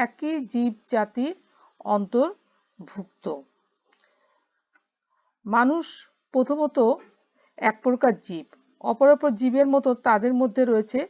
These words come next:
জীবভিত্তিক গুণটি। এদিক থেকে মানুষের সাথে অপরাপর জীবের একটা মিল রয়েছে,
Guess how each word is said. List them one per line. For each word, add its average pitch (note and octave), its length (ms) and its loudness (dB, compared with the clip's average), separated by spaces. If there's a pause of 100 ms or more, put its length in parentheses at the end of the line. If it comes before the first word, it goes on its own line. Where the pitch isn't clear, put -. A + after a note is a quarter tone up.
(320)
জীবভিত্তিক A3+ 720 -4
গুণটি। F3+ 360 -6 (360)
এদিক A3+ 320 -2 (120)
থেকে C4+ 220 -2 (440)
মানুষের B3 540 0
সাথে A#3+ 260 -2 (240)
অপরাপর A3+ 400 -2 (100)
জীবের A3+ 340 -4
একটা C4 200 -4 (380)
মিল G#3+ 200 0 (120)
রয়েছে, D#3+ 320 -8